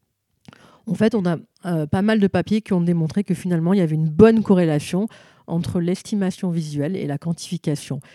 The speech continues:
Et pour un réanimateur, il a besoin de, pas besoin de savoir si c'est, euh, vingt-huit, trente-trois ou quarante-cinq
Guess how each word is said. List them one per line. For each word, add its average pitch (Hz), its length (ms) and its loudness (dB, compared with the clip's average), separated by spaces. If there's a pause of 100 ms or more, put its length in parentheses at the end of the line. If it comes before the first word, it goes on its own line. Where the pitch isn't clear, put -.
(180)
Et 151 120 -2
pour 185 240 2
un 175 80 2
réanimateur, 165 720 0
il 160 140 -4
a 143 240 -8 (260)
besoin 175 460 -2
de, 160 140 -4 (200)
pas 208 120 0
besoin 185 260 0
de 175 40 -6
savoir 180 280 -2
si 170 140 -10
c'est, 175 200 -8
euh, 156 120 -4
vingt-huit, 175 640 -6 (320)
trente-trois 185 600 -4 (440)
ou 196 180 0
quarante-cinq 175 640 -2